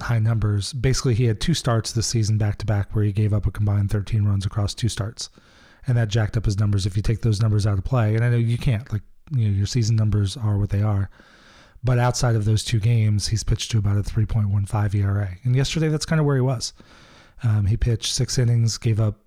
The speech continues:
four runs, only two of them were earned. So that's a three point oh E R A for the day. So that's what the Cubs are doing. The Cubs just need to continue to push.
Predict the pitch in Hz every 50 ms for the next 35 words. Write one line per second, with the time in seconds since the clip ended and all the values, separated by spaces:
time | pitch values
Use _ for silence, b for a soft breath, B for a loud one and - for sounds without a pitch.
0 | _ _ _ - - - 135 131 123 120 117 117 117 117 117 110 113 113 117 -
1 | - 127 123 117 120 117 110 110 113 120 120 110 104 107 - - 113 104 110 110
2 | - - 120 113 107 110 - - _ _ _ - - - - - - - 139 139
3 | - 151 139 127 123 120 117 113 110 110 107 104 104 101 - 104 98 95 101 95
4 | 95 - - B B B B B B B B B B B B B B B - 143
5 | 127 131 127 - 143 123 123 - 120 107 98 107 107 104 110 104 101 98 104 107
6 | - - 139 139 139 - 156 127 - 131 123 120 107 120 - - 123 113 - 127
7 | 117 117 113 113 113 113 110 110 104 - b b b b b b b b b b
8 | b b b b b b b b b _ _ _ _ _ _ _ _ _ _ _
9 | - 131 - - 143 135 131 - - - - -